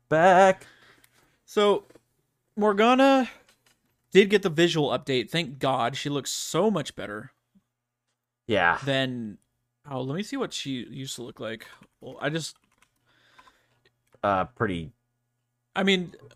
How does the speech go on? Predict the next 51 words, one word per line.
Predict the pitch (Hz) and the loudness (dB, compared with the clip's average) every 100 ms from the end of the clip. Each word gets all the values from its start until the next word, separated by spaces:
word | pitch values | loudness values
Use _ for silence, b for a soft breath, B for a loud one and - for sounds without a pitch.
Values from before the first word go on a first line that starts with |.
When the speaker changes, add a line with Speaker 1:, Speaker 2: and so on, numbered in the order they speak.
| _ | _
Speaker 1:
I | 139 | 2
don't | 156 | 6
remember | 127 | 6
what | 101 | 6
her | 90 | 2
model | 85 82 85 | 0 2 2
looked | 78 82 | -2 -2
like, | 80 80 | -4 -2
but | 90 | 0
I | |
remember | 98 101 | 0 0
her | 87 | -2
splash | - 80 78 - | -2 -2 -2 -2
art | 73 | -6
looked | 71 - | -8 -10
pretty | - | -8
Speaker 2:
let's | - | -4
be | 220 | -4
Speaker 1:
bad. | 147 | -2
Speaker 2:
fair. | 151 131 | -2 -4
They | 156 | -6
just | 180 190 | -8 -8
made | 185 | -8
her | 131 | -8
hotter. | 135 120 123 - _ _ _ _ _ _ _ _ _ _ _ _ _ _ _ | -8 -8 -8 -14 _ _ _ _ _ _ _ _ _ _ _ _ _ _ _
Speaker 1:
Th-, | 98 104 | -8 -6
they | 113 151 | 2 4
did. | 127 110 104 - b b - | 6 4 2 -2 b b 2
Uh, | 143 | 4
she | - 226 | 6 8
needed | 214 175 | 8 8
it, | 120 113 | 6 8
Speaker 2:
So | 101 98 | 6 6
Speaker 1:
though. | |
I | 135 | 8
mean, | 165 180 143 b b b - | 10 10 8 b b b -2
okay, | 135 147 120 | 6 6 8
so, | 156 139 | 10 12
like, | 135 | 12
in | 143 135 | 8 6
fairness, | 147 165 175 - | 8 8 6 2
she's | - 139 | -2 0
had, | 156 151 123 107 | 4 4 4 2
what, | 92 - | 0 0
three | - - 101 113 131 135 | -14 -10 -6 -2 -2 -4
splash | - 117 117 135 | 2 4 4 2
art | 131 | 0
updates, | 131 139 135 - | 0 -2 -2 -4
too, | 131 131 | -2 -2
I | 131 | -2
think? | 139 135 | -2 -4